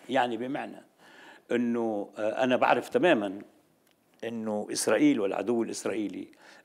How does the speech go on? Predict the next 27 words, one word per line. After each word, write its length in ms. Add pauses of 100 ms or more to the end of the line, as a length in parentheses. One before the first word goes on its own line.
أهم 320
شيء 300
عنده 260
كان 280
أن 200
لا 100
يكون 380
الجيش 360
موجود، 340 (1080)
وبالتالي 480
هو 180
كان 220
بيفكر 540
إنه 180
في 200
حال 300
ضرب 240
الفلسطينيين 840 (380)
وضرب 440 (380)
أجهزة 520
الفلسطينية 800 (100)
العسكرية 720 (520)
لا 140
يصبح 460
في 140
لبنان 420
إلا 520